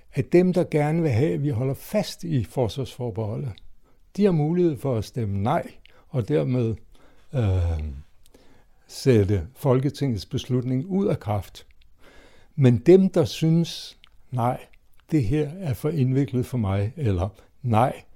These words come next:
jeg synes, det er Folketinget, der skal bestemme, og de skal ikke, øh, skyde det over på os og bestemme, for det er ikke vores opgave som borgere. De har jo så den mulighed at sige, jamen, så gør jeg ligesom Folketinget.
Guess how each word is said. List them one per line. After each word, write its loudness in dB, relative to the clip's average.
jeg 2
synes, -2
det -2
er 0
Folketinget, -2
der 0
skal -4
bestemme, -2
og -4
de 0
skal -2
ikke, 2
øh, 0
skyde 2
det 2
over 2
på -4
os 0
og -4
bestemme, -2
for -6
det 0
er 2
ikke 2
vores 2
opgave -4
som -4
borgere. -4
De 4
har 0
jo -2
så -4
den -2
mulighed -2
at -4
sige, -4
jamen, 0
så -8
gør -4
jeg -2
ligesom -4
Folketinget. -4